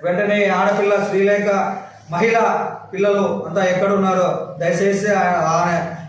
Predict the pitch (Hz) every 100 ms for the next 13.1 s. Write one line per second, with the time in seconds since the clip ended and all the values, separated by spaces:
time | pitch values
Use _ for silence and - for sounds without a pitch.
0 | 160 175 175 170 - 202 - 185 202 196
1 | 196 175 - - 156 165 175 170 170 180
2 | 190 190 180 175 175 170 185 180 180 185
3 | 180 180 170 170 170 165 170 170 165 170
4 | 170 170 165 156 156 156 165 165 160 160
5 | 160 160 156 156 160 - - - 151 151
6 | 151 175 175 170 170 170 165 165 160 151
7 | 160 - - - 165 175 175 175 165 160
8 | 165 170 165 165 160 160 - - 160 170
9 | 170 165 160 165 160 160 151 160 165 160
10 | 160 156 160 156 151 160 - - - -
11 | 147 131 127 160 185 190 196 - 190 175
12 | 170 165 170 160 165 175 175 185 175 170
13 | 160